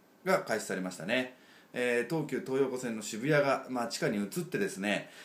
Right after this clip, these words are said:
えー、東京メトロ、えー、副都心線と直通が始まりました。えー、渋谷駅の乗り換えに不安の声がありましたが、まあ、山手線の乗降人員分散が大前提との指摘もあります。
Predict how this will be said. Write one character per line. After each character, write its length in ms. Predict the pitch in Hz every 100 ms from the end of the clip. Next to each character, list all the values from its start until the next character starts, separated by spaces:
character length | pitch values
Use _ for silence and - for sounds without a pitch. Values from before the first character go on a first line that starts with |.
| -
え 260 | 127 131 123
ー、 0 |
東 200 | 170 165
京 180 | 175 156
メ 140 | 156
ト 100 | 143
ロ、 260 | 104 - -
え 40 | 113 104
ー、 40 |
副 120 | 104
都 100 | -
心 220 | 143 131
線 220 | 127 120 107
と 340 | 110 110 -
直 120 | - 127
通 180 | -
が 80 | 170
始 160 | 151 135
ま 80 | 143
り 80 |
ま 100 | 135
し 60 | 131
た。 200 | - - - - _ -
え 380 | 156 151 147 143
ー、 20 |
渋 220 | 156 165
谷 120 | 208
駅 140 | 190 131
の 260 | 135 135 135
乗 80 | 120
り 100 | 123
換 180 | 107
え 20 | 104
に 80 | 95
不 160 | 104
安 80 | 156
の 80 | 202
声 180 | 220 214
が 120 | 160
あ 20 |
り 80 | 151
ま 140 | 160
し 80 | 156
た 80 | 143
が、 240 | 139 151 - - -
ま 560 | 208 208 156 117 101
あ、 80 | 92
山 240 | 90 92 92
手 80 |
線 180 | - 127
の 220 | 170 147 123
乗 220 | 123 127
降 320 | 127 135 131
人 240 | 131 131
員 280 | 127 117 104 -
分 160 | 110
散 280 | 117 127 123
が 300 | 135 156 - -
大 160 | 90 87
前 140 | 95
提 160 | 98 101
と 160 | - 87
の 160 | 80 - - -
指 240 | - 80
摘 40 | 87
も 240 | 104 - - - -
あ 60 | 78
り 80 | 78
ま 220 | 85 95
す。 200 | 92 -